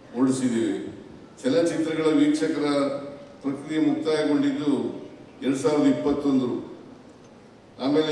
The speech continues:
ಇಪ್ಪತ್ತೆರಡು ಅರ್ಜಿಗಳ ಆಹ್ವಾನ ಬಾಕಿ ಇರ್ತದೆ. So ಸ್ವಲ್ಪ ಇದು ಎಲ್ಲ ವಿಳಂಬ ಆಗ್ತದೆ, ಆದರೂ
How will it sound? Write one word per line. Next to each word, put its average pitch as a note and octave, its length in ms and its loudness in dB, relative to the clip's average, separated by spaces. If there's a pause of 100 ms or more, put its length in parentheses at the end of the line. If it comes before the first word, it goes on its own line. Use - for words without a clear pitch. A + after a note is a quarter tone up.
(120)
ಇಪ್ಪತ್ತೆರಡು E3+ 640 4
ಅರ್ಜಿಗಳ D#3 300 2 (120)
ಆಹ್ವಾನ C#3 260 4 (440)
ಬಾಕಿ B2+ 340 0
ಇರ್ತದೆ. G2+ 340 -6 (840)
So C3 100 -8
ಸ್ವಲ್ಪ D#3 320 -4 (120)
ಇದು D3 200 -2
ಎಲ್ಲ D3 120 0 (120)
ವಿಳಂಬ D3 260 0 (140)
ಆಗ್ತದೆ, C3 360 -2 (1120)
ಆದರೂ D3 240 -2